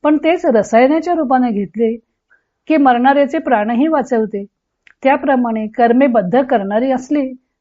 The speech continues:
तरी एका ठराविक हातावटीने केली असता ती कर्मेच कर्मबंधातून सोडवणारी होतात. तैसी एके हातवटिया कर्मे कीजती धनंजया,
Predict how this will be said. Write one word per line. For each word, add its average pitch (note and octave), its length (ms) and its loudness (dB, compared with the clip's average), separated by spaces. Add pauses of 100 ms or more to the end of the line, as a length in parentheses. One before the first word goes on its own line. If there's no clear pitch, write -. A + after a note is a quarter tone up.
तरी D#4 140 0
एका D#4 220 0
ठराविक C#4 520 0 (100)
हातावटीने G#3+ 600 -4
केली G3 320 -6
असता A#3 320 -6 (440)
ती C4+ 80 0
कर्मेच B3+ 520 0
कर्मबंधातून A3+ 840 0
सोडवणारी A3 680 -2
होतात. D3+ 360 -14 (680)
तैसी C#4+ 380 0 (120)
एके C4 380 2
हातवटिया B3 880 -2 (540)
कर्मे C#4+ 360 4
कीजती B3+ 600 0
धनंजया, A#3 720 -2